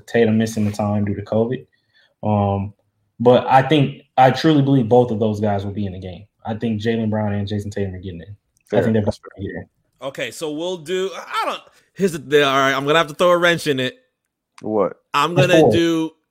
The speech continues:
Speaker 3: I'm gonna do, I'm gonna do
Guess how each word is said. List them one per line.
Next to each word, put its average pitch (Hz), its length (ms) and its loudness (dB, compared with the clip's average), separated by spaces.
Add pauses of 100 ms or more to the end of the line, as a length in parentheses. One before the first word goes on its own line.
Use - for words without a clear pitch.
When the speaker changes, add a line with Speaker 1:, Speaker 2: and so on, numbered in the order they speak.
Speaker 3:
I'm 151 220 -2
gonna 180 240 -4
do, 147 580 0 (360)
I'm 160 260 -2
gonna 190 280 -4
do 135 680 0